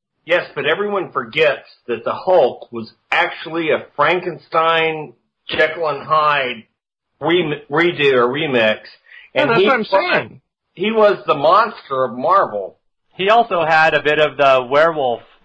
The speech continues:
Speaker 3: flavor to him by turning to a monster when the sun came down. So he was a fusion of three horror characters.
Speaker 1: And look at The Thing.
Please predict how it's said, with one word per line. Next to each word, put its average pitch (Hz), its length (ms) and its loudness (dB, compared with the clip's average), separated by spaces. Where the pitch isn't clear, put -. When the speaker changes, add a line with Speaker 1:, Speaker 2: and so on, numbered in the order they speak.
Speaker 3:
flavor 143 320 2
to 175 280 -2
him 113 360 -2
by 123 180 2
turning 151 340 -4
to 151 80 -4
a 135 40 -4
monster 127 680 -2
when 131 160 2
the 127 160 0
sun 151 220 2
came 120 240 -4
down. 85 360 -4
So 156 140 4
he 180 160 2
was 185 220 2
a 170 320 2
fusion 185 500 0
of 139 440 2
three 160 260 -2
horror 151 300 2
characters. 147 500 -2
Speaker 1:
And 170 160 -2
look 214 180 0
at 226 100 -10
The 170 100 -4
Thing. 175 480 -4